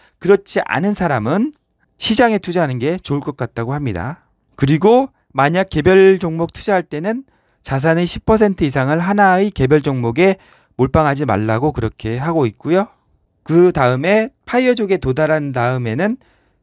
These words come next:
퇴사를 한 후 현금 흐름이 중요하기 때문에 배당주에 투자하는 게 좋을 것 같다고 그렇게 얘기합니다. 미국 배당주는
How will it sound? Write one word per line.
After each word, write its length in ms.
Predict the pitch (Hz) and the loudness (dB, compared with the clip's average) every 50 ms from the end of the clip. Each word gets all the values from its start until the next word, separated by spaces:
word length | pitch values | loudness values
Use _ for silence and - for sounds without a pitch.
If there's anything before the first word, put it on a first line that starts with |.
| _ _ | _ _
퇴사를 360 | - 240 233 - 240 233 226 220 | -2 -2 0 2 0 0 0 0
한 200 | 202 214 220 220 | -2 -2 -2 0
후 240 | 254 277 302 311 302 _ _ _ _ _ - | 0 -2 -2 -4 -8 _ _ _ _ _ -4
현금 440 | - 254 262 269 254 262 254 233 233 | -2 0 0 0 0 0 0 2 2
흐름이 280 | 220 196 185 185 175 | 2 2 0 -2 -4
중요하기 380 | 147 139 135 139 135 127 113 117 | -4 -4 -4 -4 -2 -2 -4 -6
때문에 480 | - 110 110 131 156 170 151 113 98 - | -6 -8 -8 -4 -4 -4 -4 -4 -6 -8
배당주에 600 | - 131 131 127 208 220 220 190 156 131 113 101 | -6 -4 2 2 2 2 2 -2 -4 -4 -4 -4
투자하는 460 | - - - - 165 147 131 117 101 | -6 -8 -6 -4 -4 -4 -4 -6 -8
게 260 | 95 98 117 160 233 - _ _ _ _ | -8 -6 -6 -6 -8 -10 _ _ _ _
좋을 180 | - 131 135 135 | -6 -4 -4 -4
것 160 | - 135 - | -4 -6 -6
같다고 420 | 127 120 - 131 123 123 127 127 | -6 -8 -6 -6 -4 -2 -4 -4
그렇게 360 | - - 113 - - 120 110 | -4 -6 -8 -8 -6 -4 -4
얘기합니다. 580 | 107 104 - 135 139 131 107 90 80 95 135 - - _ _ _ _ | -4 -2 -2 -2 -2 -2 -4 -4 -6 -6 -6 -8 -12 _ _ _ _
미국 320 | 135 165 165 220 233 190 | -4 0 0 0 0 0
배당주는 680 | - 180 151 175 175 165 139 135 147 175 214 214 135 | -2 -2 0 0 0 0 -4 -4 -2 -2 -2 -2 -2